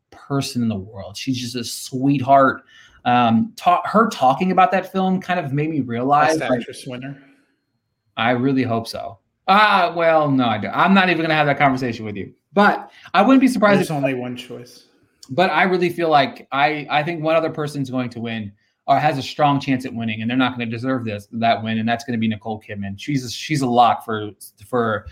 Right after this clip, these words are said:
Speaker 1: for the nomination. One thousand percent a lock for that nomination. Just go ahead and shoot in. But, uh, with that being said, I can't really say anything else about any of those other films that I saw this week. I did, I can talk about Sing two, which I thought was amazing. I love Sing one. I'm not an animated guy,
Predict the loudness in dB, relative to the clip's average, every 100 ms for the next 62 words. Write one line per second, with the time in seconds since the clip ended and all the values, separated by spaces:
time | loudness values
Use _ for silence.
0 | -20 -20 _ 0 4 4 4 4 4 2
1 | 0 -4 -8 -12 -4 -2 0 0 -4 -2
2 | 2 2 2 0 -2 -2 -4 -4 -4 -2
3 | 0 0 0 -2 -2 -2 -4 -6 -6 -6
4 | -2 0 2 0 0 0 0 0 0 -4
5 | -18 -20 _ _ 2 4 4 4 4 4
6 | 4 4 2 2 4 4 4 2 0 0
7 | -2 0 0 0 0 0 0 2 0 0
8 | -4 -4 -4 -2 -2 0 -2 2 2 0
9 | -2 0 0 0 -2 -4 0 0 2 2
10 | 0 0 -4 -2 0 0 2 0 4 2
11 | 0 -2 -2 -2 -4 -2 2 4 4 2
12 | -2 0 0 -2 -8 _ -2 2 2 2
13 | 0 0 0 -2 -6